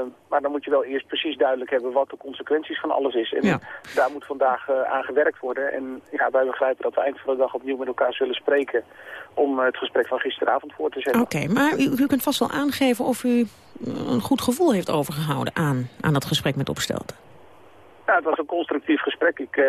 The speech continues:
Speaker 1: heb in ieder geval wel gezien dat er, eh, eh, de, de wil is om te proberen uit te komen. Maar de vraag is natuurlijk of het voldoende is. En dat willen we, eh, van beide kanten goed kunnen beoordelen. Ehm, en, ehm, ja, als je weer gaat onderhandelen, wil je dat succesvol doen.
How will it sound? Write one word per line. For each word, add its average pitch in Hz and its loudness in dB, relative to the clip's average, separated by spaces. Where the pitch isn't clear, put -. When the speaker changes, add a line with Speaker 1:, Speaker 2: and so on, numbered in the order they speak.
Speaker 1:
heb 127 0
in - -14
ieder 135 -4
geval 127 2
wel 147 4
gezien 127 -8
dat 123 2
er, 127 0
eh, 123 4
eh, - -2
de, 127 2
de 131 4
wil 151 4
is 139 -2
om 127 -4
te 123 -4
proberen 131 2
uit 156 2
te 160 -8
komen. 123 -2
Maar 127 0
de 123 -4
vraag 135 2
is - -20
natuurlijk 127 -6
of 120 -6
het 131 -14
voldoende 165 0
is. - -2
En 135 0
dat 139 2
willen 127 0
we, 123 2
eh, 139 -2
van 127 -6
beide 143 0
kanten 135 -4
goed - -8
kunnen 127 -4
beoordelen. 131 2
Ehm, 123 2
en, 131 0
ehm, 123 0
ja, 127 0
als 165 2
je 147 -4
weer 127 2
gaat 117 0
onderhandelen, 127 -2
wil 131 4
je 127 4
dat 123 4
succesvol 165 -2
doen. 135 -2